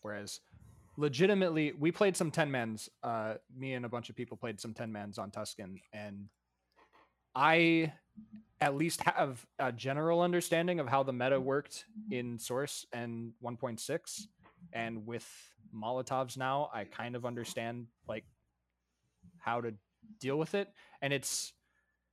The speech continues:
it's just really slow for T's. I think people overplay how C T sided it is because it, it reminds me of Ancient a lot. C Ts get early map control very easily, but it's very hard to hold it,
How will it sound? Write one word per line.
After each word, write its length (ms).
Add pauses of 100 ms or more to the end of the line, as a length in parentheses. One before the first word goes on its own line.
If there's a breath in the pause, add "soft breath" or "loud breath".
(540)
it's 140
just 180
really 280
slow 320
for 160
T's. 520
I 80
think 220
people 260
overplay 420
how 120
C 180
T 100
sided 360
it 80
is 240
because 640 (840)
it, 180 (120)
it 120
reminds 320
me 100
of 60
Ancient 380
a 80
lot. 280 (340 soft breath)
C 200
Ts 260
get 240
early 240
map 260
control 500 (280)
very 640 (160)
easily, 580 (300)
but 200
it's 140
very 200
hard 260
to 60
hold 280
it, 140